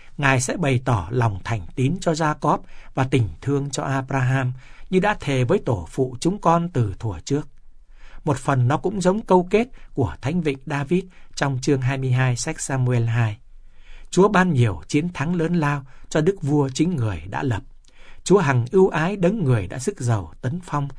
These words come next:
là David cùng dòng dõi đến muôn đời." Cả hai văn bản sách ngôn sứ Micha và Luca chương một câu năm mươi lăm đều là một loại tổng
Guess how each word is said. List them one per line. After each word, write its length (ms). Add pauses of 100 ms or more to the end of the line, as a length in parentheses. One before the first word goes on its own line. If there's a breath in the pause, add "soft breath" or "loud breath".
(240 soft breath)
là 340
David 320 (300 soft breath)
cùng 200
dòng 260
dõi 320
đến 280
muôn 200
đời." 220 (1700 soft breath)
Cả 120
hai 220
văn 240
bản 240
sách 220
ngôn 220
sứ 200
Micha 480
và 260
Luca 600
chương 240
một 300
câu 180
năm 200
mươi 120
lăm 200 (380 soft breath)
đều 160
là 120
một 220
loại 300
tổng 180